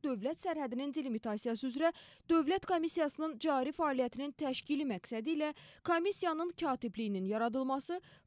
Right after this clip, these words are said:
fəaliyyət istiqamətləri və təşkili müəyyən edilib. Azərbaycan ilə Ermənistan arasında dövlət sərhədinin delimitasiyası üzrə yaradılmış Dövlət Komissiyasının katibliyi Nazirlər Kabinetinin aparatında şöbə hüququnda və beş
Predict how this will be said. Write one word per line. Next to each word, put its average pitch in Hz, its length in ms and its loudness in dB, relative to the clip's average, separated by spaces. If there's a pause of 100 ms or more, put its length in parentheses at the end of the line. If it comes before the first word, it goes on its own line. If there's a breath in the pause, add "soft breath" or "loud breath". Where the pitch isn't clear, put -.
fəaliyyət 254 460 4
istiqamətləri 208 720 -2
və 262 160 -2
təşkili 254 500 -2 (160)
müəyyən 156 320 -4
edilib. 160 280 -8 (100)
Azərbaycan 294 580 2
ilə 320 220 2
Ermənistan 277 420 -2
arasında 262 400 0
dövlət 277 400 2
sərhədinin 226 480 0
delimitasiyası 226 800 -2
üzrə 208 260 -4
yaradılmış 247 680 -2 (300 loud breath)
Dövlət 294 420 0
Komissiyasının 254 760 0
katibliyi 240 600 -4
Nazirlər 262 480 -2
Kabinetinin 294 580 -4 (340 loud breath)
aparatında 269 760 2
şöbə 247 420 4
hüququnda 269 640 4
və 269 180 2 (320 loud breath)
beş 330 300 2